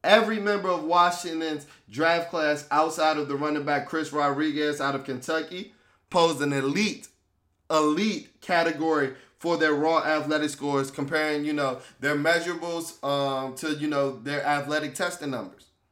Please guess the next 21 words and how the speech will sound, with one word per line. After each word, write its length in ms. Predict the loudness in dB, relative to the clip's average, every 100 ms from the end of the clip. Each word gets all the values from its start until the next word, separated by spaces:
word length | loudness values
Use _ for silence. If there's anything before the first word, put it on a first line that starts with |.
| _ _ _ _ _ _ _ _ _ _ _ -8
Considering 480 | -6 -4 -4 -2 -2
the 80 | -2
size 420 | 6 8 8 4
of 80 | -4
the 80 |
player 360 | -6 -4 -2 -2
with 220 | -2 -4
their 200 | -2 0
athletic, 480 | -2 -2 -2 -2 -2
um, 240 | -2 -2 -2
testing 400 | -2 -2 -2 -4
numbers, 400 | -4 -4 -6 -8 -20 _
that 240 | 2 4 4
is 60 |
how 100 | 2
you 140 | 0 -2
get 180 | -4
that 220 | 0 0 2
raw 220 | 4 4
athletic 540 | 4 0 0 -4 -4
score. 420 | -6 -4 -2 -2